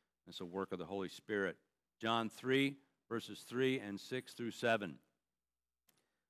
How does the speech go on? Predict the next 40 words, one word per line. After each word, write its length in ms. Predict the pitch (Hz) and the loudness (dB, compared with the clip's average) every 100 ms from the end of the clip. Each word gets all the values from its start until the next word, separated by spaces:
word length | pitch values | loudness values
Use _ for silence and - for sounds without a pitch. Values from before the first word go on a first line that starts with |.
| - | -4
Jesus 400 | 110 175 170 151 | 2 4 4 4
answered 340 | 175 185 160 139 | 6 6 6 4
him, 140 | 117 | 4
"Truly, 400 | - 208 208 165 | 4 6 8 6
truly, 400 | - 180 190 185 | 4 6 8 8
I 140 | 139 | 6
say 280 | 123 175 175 | 4 4 4
to 80 | 170 | 6
you, 320 | 165 180 196 143 | 6 6 6 2
unless 360 | 131 156 165 | 4 6 4
one 160 | 147 139 | 2 2
is 120 | 120 | 0
born 340 | 98 120 170 165 | 2 6 6 6
again, 600 | 120 104 147 185 247 247 _ _ _ | 2 2 6 6 4 0 _ _ _
he 140 | - 135 | 2 2
cannot 560 | - 175 190 202 - | 2 2 6 4 2
see 260 | - 196 190 | -2 -2 0
the 100 | 180 | -2
kingdom 400 | - 185 185 180 | 0 0 2 0
of 140 | 139 | 0
God. 380 | 120 117 90 69 _ _ _ _ _ _ | 4 4 2 -4 _ _ _ _ _ _
That 200 | 139 170 | 6 6
which 160 | 170 156 | 6 2
is 140 | 151 | 0
born 300 | 110 147 170 | 0 4 4
of 80 | 165 | 4
the 80 | 143 | 2
flesh 400 | - 165 170 - | 6 6 6 2
is 100 | 135 | -6
flesh, 400 | - 165 170 - | 6 8 8 4
and 140 | 131 | 0
that 180 | 147 160 | 2 2
which 160 | 143 120 | 0 -4
is 100 | 98 | -4
born 300 | 104 160 165 | 2 4 4
of 80 | 131 | 0
the 80 | |
Spirit 480 | 110 - 160 160 156 | -6 0 2 4 2
is 80 | 151 | 0
spirit. 540 | - - 156 135 95 | -8 2 4 6 2